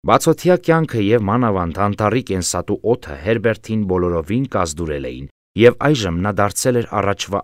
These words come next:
առույգ պատանին։ Նույնիսկ չափազանց զգույշ բժիշկ Սպիլեթը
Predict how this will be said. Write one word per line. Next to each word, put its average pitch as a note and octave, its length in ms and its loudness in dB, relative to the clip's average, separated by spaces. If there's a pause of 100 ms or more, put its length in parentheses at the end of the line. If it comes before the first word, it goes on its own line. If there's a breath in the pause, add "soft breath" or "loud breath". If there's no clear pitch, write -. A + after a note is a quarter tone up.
առույգ F2+ 560 -2
պատանին։ D2 540 -10 (680)
Նույնիսկ E3+ 500 2
չափազանց A#2 720 0
զգույշ F#2 400 -4
բժիշկ G2 500 -2
Սպիլեթը F2 600 -4